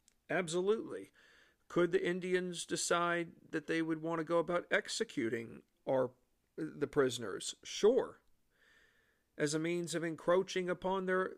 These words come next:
their ancestral lands. So, Lieutenant Colonel William McKay decides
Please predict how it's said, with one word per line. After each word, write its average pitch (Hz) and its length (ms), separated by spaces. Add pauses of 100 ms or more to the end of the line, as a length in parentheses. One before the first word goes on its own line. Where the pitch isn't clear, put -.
(120)
their 170 200
ancestral 180 640
lands. 175 640 (1400)
So, 185 480 (720)
Lieutenant 175 500
Colonel 185 300
William 170 300
McKay 165 360
decides 160 800